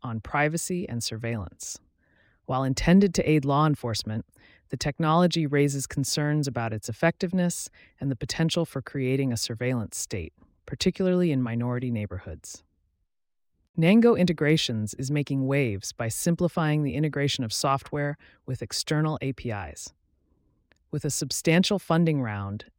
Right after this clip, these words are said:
and a growing customer base, they're poised to make a significant impact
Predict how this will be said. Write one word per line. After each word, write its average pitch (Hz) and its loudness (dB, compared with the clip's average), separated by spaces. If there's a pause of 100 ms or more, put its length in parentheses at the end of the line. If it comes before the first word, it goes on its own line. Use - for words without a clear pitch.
and 135 -4
a 123 -4
growing 160 2
customer 143 -2
base, 117 -4 (320)
they're 135 -2
poised 180 4
to 175 0
make 156 2
a 127 0
significant 165 0
impact 123 -4